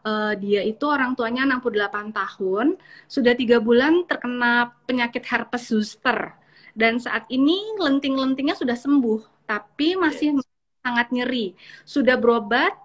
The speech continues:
Speaker 1: diberikan obat gabapentin, kemudian sama obat yang ditempel di badan. Mungkin fentanyl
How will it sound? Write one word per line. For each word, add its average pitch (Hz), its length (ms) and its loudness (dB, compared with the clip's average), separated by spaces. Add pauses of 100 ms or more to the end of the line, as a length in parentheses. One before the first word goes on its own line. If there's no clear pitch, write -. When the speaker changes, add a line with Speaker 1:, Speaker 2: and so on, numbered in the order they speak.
Speaker 1:
diberikan 240 560 -2
obat 226 300 0
gabapentin, 214 880 -4 (480)
kemudian 254 400 2
sama 277 400 0
obat 302 320 0
yang 302 80 2
ditempel 262 480 -4
di 240 160 -4
badan. 208 560 -2 (240)
Mungkin 277 480 0 (160)
fentanyl 214 480 -10